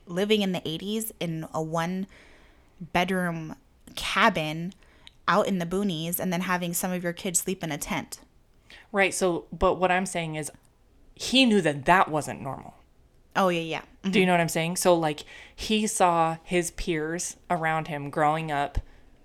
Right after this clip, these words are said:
Speaker 2: right alongside him,
Speaker 1: Mm-hmm.
Speaker 2: regardless of how much they tried to seclude him and how
Speaker 1: Mm-hmm.
Speaker 2: much he tried to inevitably end up secluding himself.
Speaker 1: Yeah.
Speaker 2: He does see his peers growing up around him, even his siblings,
Speaker 1: Mm-hmm.
Speaker 2: even his parents. He started noticing that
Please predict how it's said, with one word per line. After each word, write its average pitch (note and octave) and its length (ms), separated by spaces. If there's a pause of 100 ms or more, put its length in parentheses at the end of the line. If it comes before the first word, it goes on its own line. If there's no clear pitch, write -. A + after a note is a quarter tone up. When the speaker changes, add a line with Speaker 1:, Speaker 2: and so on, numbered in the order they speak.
Speaker 2:
right D3 240
alongside A3+ 600
him, E3 340
Speaker 1:
Mm-hmm. - 120
Speaker 2:
regardless F3+ 400
of G3 100
how F3 320
much E3 260
they E3+ 100
tried D#3+ 240
to D#3+ 80
seclude D#3 420
him D3+ 300 (340)
and D#3+ 120
how E3 80
Speaker 1:
Mm-hmm. D#3+ 80
Speaker 2:
much D#3+ 120
he F3 80
tried D#3 260
to D#3 120 (720)
inevitably D#3 500
end D3 120
up C#3+ 120
secluding D3+ 400
himself. C#3+ 600
Speaker 1:
Yeah. D#3+ 260 (100)
Speaker 2:
He F3+ 140
does E3 280
see E3 300
his F3 180
peers D#3 420
growing D3+ 300
up D#3 100
around E3+ 320
him, D#3+ 200
even G3+ 260
his A#3 220
siblings, - 720
Speaker 1:
Mm-hmm. F#3+ 320
Speaker 2:
even G#3 240
his A3+ 160
parents. G3 480
He F#3 180
started G3 340
noticing E3+ 540
that D3 260